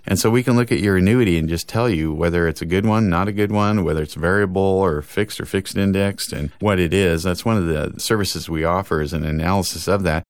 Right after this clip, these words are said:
Because I can pretty much guarantee, if you're listening and you have an annuity,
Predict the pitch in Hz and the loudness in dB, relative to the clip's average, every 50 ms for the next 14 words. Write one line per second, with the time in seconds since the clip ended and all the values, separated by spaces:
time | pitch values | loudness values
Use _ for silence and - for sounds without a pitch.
0 | _ _ - - 123 113 127 165 180 175 143 117 - 139 127 117 104 - - - | _ _ -6 0 2 2 4 2 2 2 0 0 2 2 2 2 2 0 0 0
1 | 113 107 92 - - 110 107 92 90 87 - - - 107 104 95 - - 110 113 | 2 2 2 0 0 0 0 0 0 -2 -6 -4 0 2 2 2 2 2 2 2
2 | 117 123 139 139 - - 120 104 95 98 95 - - 95 92 98 117 113 117 110 | 4 4 2 2 2 2 2 4 4 4 2 2 2 2 2 4 4 4 4 4
3 | 107 98 92 90 92 98 101 98 90 82 78 78 | 2 2 2 2 2 2 2 2 2 0 0 -2